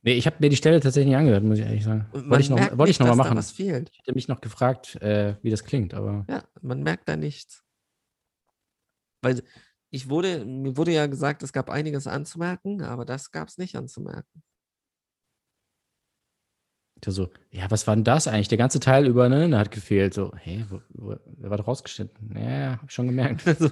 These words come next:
Speaker 2: „Scheiße.“ <laughs> Aber auch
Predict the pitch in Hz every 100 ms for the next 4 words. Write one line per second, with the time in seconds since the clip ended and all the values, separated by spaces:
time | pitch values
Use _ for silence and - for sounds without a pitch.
0 | - - - 117 117 143 131 _ _ -
1 | 240 - 247 226 - 226 - 226 - 226
2 | _ _ - - 165 - - - _ _
3 | _ _ _ _ _ _ 156 - 170